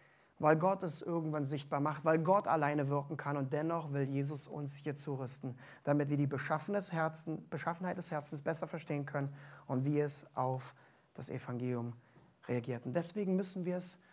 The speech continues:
verkündigen. Denn,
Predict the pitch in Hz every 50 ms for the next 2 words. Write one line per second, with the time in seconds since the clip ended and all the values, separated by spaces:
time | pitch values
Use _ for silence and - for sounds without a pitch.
0 | - _ - - 202 190 190 - 240 233 196 175 151 135 - - - - - -
1 | - _ _ _ _ _ _ _ _ _ _ - - - - - - - - -
2 | - 170 190 208 220 214 175 - 139